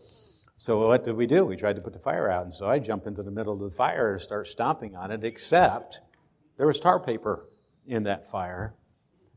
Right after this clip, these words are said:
And all the way up my legs, both legs, tar, burning tar on my legs. So we go home. And my mom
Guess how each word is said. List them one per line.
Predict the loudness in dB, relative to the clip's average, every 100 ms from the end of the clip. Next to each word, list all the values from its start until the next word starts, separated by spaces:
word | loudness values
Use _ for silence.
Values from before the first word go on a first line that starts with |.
| _ _ _
And | -10 4
all | 10 10 10 6
the | 2
way | 2 2
up | 2
my | 0 -2
legs, | 0 2 0 -4 -10 -14 -14 -16 -20 _ _
both | 0 0 0
legs, | -6 -10 -12 -18 -20 -20 _ _ _ _ _
tar, | -10 2 4 4 -2 -10 -16 -18 -18 _
burning | 4 8 8 4 -2
tar | -6 -10 -10 -14 -20 _ _ _ _ _ _
on | -6 -4
my | -4
legs. | -6 -8 -10 -12 -12 -14 -16 _ _ _ _ _ _ _ _ _ _ _ _ _ _ _ _ _ _ _ _ _ _ _
So | 6
we | 10
go | 10 10
home. | 6 0 -2 -8 -20 _ _ _ _ _ _ _ _ _ _ _ _ _ _ _ _
And | -4 2
my | 6
mom | 10 12 10 6 0 -6